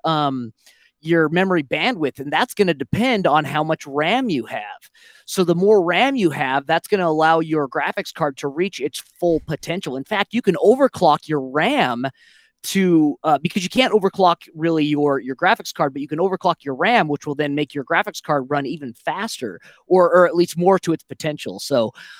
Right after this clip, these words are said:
um, which, yeah, so if, if you're not running, like, thirty-two gigs of, of ram on your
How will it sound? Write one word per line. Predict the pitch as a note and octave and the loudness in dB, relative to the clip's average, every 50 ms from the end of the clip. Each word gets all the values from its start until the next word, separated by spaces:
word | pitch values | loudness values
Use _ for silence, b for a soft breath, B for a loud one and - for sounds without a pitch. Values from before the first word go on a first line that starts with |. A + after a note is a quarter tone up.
| B B _ | B B _
um, | D#3 E3 D#3 D3+ D3 C#3 C#3 C#3 | 2 2 4 4 2 0 -2 -2
which, | C#3 E3+ E3 - - - - | 0 -2 -2 0 -4 -8 -2
yeah, | - F3 E3+ C3+ | 0 0 0 0
so | A#2 - - D#3+ D3 | -2 0 0 0 0
if, | C#3+ - - | 0 -2 -4
if | D3 D3+ - | -6 -4 -2
you're | F3+ G#3 | 0 2
not | B3 A#3 F#3 | 4 4 4
running, | F#3 G3 G3 F#3+ F3+ F3 | 4 4 2 2 0 0
like, | E3+ D#3+ C#3+ C3 | 2 0 0 0
thirty-two | - - F#3 F3+ F3 - - E3+ | -2 -4 -2 -2 -2 -2 -2 -2
gigs | D3+ C#3+ E3 D#3 D3 C#3 - - | 0 0 -2 -2 -4 -8 -12 -6
of, | - D3+ D3 C3+ B2+ A#2 | -2 -2 -2 -2 -4 -8
of | - C#3 C3+ B2 | -8 -8 -6 -4
ram | C#3 D3 D3+ D#3 D#3 D3 | -2 -2 0 0 0 0
on | C#3+ C#3 C3+ C3+ | -2 -2 -2 -2
your | B2+ B2+ B2 A#2 A2+ | -2 -2 -2 -4 -6